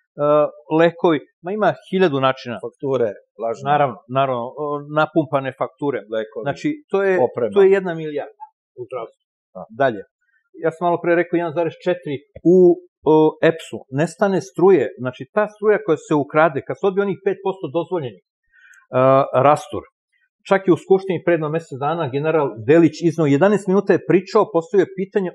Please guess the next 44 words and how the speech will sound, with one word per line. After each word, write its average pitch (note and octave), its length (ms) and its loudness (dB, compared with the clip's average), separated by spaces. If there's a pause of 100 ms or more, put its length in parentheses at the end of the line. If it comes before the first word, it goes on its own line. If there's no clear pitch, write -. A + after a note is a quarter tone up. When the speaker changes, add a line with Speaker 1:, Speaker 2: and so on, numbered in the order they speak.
Speaker 1:
o - 20 -6 (100)
krađi F3 340 -4
struje, F#3 340 -2
to - 80 -6
je D#3 120 0
baš G3+ 160 0
bila G3 200 2
Brnabić, F#3+ 420 -4
i G3 80 -6
on F#3+ 60 -4
je F#3+ 100 -4
rekao, F#3+ 180 -2 (240)
„Niste G#3 300 -4
vi G#3 100 2 (100)
kompetentni, G3 640 -4 (100)
nego E3+ 160 -2 (560)
ministar F#3 300 2
Antić E3+ 360 0 (220)
nije F3 240 -2
tu, G#3+ 100 -2 (340)
nije G3+ 200 2 (100)
ni E3+ 80 0 (100)
znao A#3+ 240 2
da F#3 60 2
će F3 180 -2 (280)
Brnabićka D#3 440 -2
sada D3+ 200 0
bude, D#3 280 2
e, C3 60 -2 (960)
predsjednik D3 420 0 (180)
vlade.” A#2 300 2 (500)
Vrlo A3 160 4
zanimljivo G#3 400 0
će - 140 -6
biti G#3+ 260 -4 (100)
da D3+ 60 4 (120)
ona A3 300 4
kaže D#3+ 460 2 (360)
kako A#3 240 2
je F#3 140 0
moguće F#3+ 280 4
da D#3 80 2
nestane G3 360 0
četvrtina A3+ 560 -2